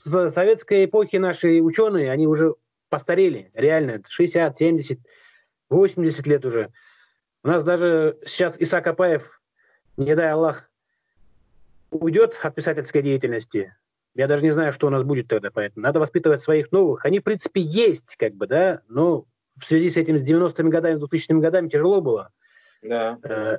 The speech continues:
Speaker 1: сейчас вот пробиваться трудно, как бы. Все, все развалилось же, по идее. И издательство там, и все остальное, и школа историческая там, и другая.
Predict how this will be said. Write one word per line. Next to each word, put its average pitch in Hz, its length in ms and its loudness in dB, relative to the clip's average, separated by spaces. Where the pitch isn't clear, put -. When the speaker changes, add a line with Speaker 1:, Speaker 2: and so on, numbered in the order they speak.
Speaker 1:
сейчас 175 360 -2
вот 165 160 -4
пробиваться 185 480 -2
трудно, 131 420 -4
как 101 180 -8
бы. 92 160 -10
Все, 147 200 0
все 190 160 0
развалилось 196 460 2
же, 113 80 -10
по 104 200 -4
идее. 101 160 -8
И 113 200 -2
издательство 151 520 -2
там, 127 160 -4
и 110 40 -6
все 135 160 -2
остальное, 139 440 -2
и 113 120 -2
школа 165 480 -2
историческая 135 580 -4
там, 113 140 -4
и 110 40 -4
другая. 110 400 -2